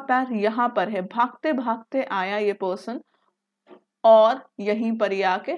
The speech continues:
बिथर गया, गिर गया। भागते भागते आया और यहाँ पे बिथर गया और ये पर्सन, दूसरा पर्सन जीत गया। This is called do a devil लॉश। ठीक है ना,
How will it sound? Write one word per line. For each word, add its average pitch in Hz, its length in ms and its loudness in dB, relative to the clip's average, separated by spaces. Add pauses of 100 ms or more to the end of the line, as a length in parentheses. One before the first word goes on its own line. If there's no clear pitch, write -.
(160)
बिथर 185 420 -4
गया, - 280 -8 (600)
गिर 196 340 -2
गया। 170 300 -4 (1200)
भागते 214 380 0
भागते 240 320 -2 (100)
आया 233 240 0
और 226 180 0
यहाँ 226 240 -4
पे 277 120 -6
बिथर 277 340 -4
गया 196 220 -2
और 202 120 -4
ये 226 180 -2
पर्सन, 214 400 -4
दूसरा 208 300 -2
पर्सन 196 320 -8
जीत - 260 -8
गया। 127 200 -10 (640)
This 370 240 0
is 392 180 0
called 330 240 4
do 294 60 -2 (120)
a 262 100 0
devil 208 180 -4
लॉश। - 320 -6 (760)
ठीक 311 160 -2
है 427 40 -4
ना, 339 200 -4